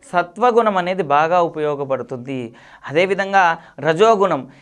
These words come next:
ఇంటి యొక్క యజమాని ఎవరైనా సరే ధర్మపత్నితో సమంగా అన్నిట్లో కూడా బాగుండటానికి రజోగుణం అనేది పనికొస్తుంది. అంతేగాని వేరే వాళ్ళ విషయం ఏదా అంటే మూడు గుణాలు కూడా ఎంతవరకు ఉండాలో అంతవరకే ఉంచుతుందన్నమాట. అదేవిధంగా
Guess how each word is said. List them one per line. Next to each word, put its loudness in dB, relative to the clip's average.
ఇంటి -6
యొక్క 0
యజమాని 2
ఎవరైనా 2
సరే -2
ధర్మపత్నితో -2
సమంగా -2
అన్నిట్లో -2
కూడా -2
బాగుండటానికి -4
రజోగుణం -2
అనేది -8
పనికొస్తుంది. -10
అంతేగాని -4
వేరే -2
వాళ్ళ 2
విషయం -8
ఏదా 0
అంటే 0
మూడు 0
గుణాలు 0
కూడా 0
ఎంతవరకు 0
ఉండాలో 0
అంతవరకే -2
ఉంచుతుందన్నమాట. -6
అదేవిధంగా 0